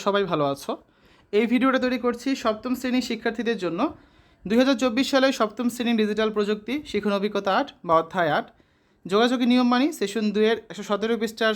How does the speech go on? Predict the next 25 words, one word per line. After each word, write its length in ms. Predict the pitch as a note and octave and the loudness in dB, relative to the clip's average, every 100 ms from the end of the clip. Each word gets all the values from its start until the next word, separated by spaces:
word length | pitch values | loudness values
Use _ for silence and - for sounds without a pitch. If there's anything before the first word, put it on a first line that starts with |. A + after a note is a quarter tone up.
| G#3+ | 0
সমাধানটা 360 | G3+ G3 G3+ G3 | -2 0 0 0
আজকে 160 | F#3 G3 | 0 -2
আমরা 140 | F#3+ F3+ | -2 -2
দেখব। 160 | F3+ D#4 - _ - - - - - | -4 -8 -8 _ -20 -20 -20 -12 -2
তোমরা 160 | G#3 G3+ | 0 4
যারা 140 | G#3 A3 | 4 4
এখনও 240 | A3 A#3+ A3+ | 2 0 2
অন্যান্য 240 | G3+ A3 A3+ G#3+ | 0 0 -2 -2
বিষয়ের 220 | A3+ A3 | -4 -2
ভিডিওগুলো 340 | G#3 G#3 G3+ G3+ F3+ | 0 0 0 2 0
দেখোনি, 260 | F3+ A3 C4 | 0 -2 0
তারা 120 | F#3+ F#3 | 0 0
আমাদের 180 | F#3 F#3 | -2 -2
চ্যানেলের 320 | G3 G3+ B3+ - | 0 0 -2 -2
প্লেলিস্ট 320 | G3 G3 G3+ G3+ | 0 0 2 -2
অপশন 220 | G3 G#3 | -2 -4
থেকে 140 | G#3 G3 | -4 -2
ঘুরে 120 | G#3 G3+ | 0 0
আসতে 140 | G3+ F#3+ | -2 -4
পারো। 160 | D3 E4 - _ _ _ - | -2 -2 -6 _ _ _ -4
সেখানে 300 | A#3 A#3 B3 | 0 2 2
তোমরা 160 | A#3+ B3+ B3+ | 2 0 2
সপ্তম 280 | A3+ A3+ B3+ | -2 0 -2
শ্রেণীর 240 | B3+ B3 A#3+ G3 | 2 2 4 2
বাংলা, 280 | G3+ G#3 | 4 2